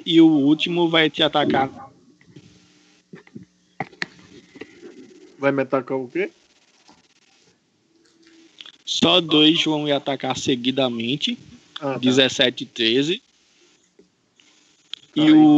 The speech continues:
Speaker 1: último só vai me atacar quando chegar a vez dele.
Speaker 2: Tá, é, igual o maior pega, né? Tá, tomei os dois, então. Vinte.
Speaker 1: Lembrando que tua armadura diminui um de cada ataque.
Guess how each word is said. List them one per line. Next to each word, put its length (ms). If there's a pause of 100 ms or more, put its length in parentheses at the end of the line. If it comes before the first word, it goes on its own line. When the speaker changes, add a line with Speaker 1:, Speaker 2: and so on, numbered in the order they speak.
Speaker 1:
último 460
só 200
vai 160
me 80
atacar 420
quando 180
chegar 280
a 40
vez 240
dele. 380 (1080)
Speaker 2:
Tá, 440
é, 840
igual 360
o 60
maior 260
pega, 400
né? 160 (280)
Tá, 100 (140)
tomei 260
os 140
dois, 260
então. 280 (1700)
Vinte. 720 (3250)
Speaker 1:
Lembrando 500
que 100
tua 280
armadura 580
diminui 580
um 180
de 120
cada 280
ataque. 540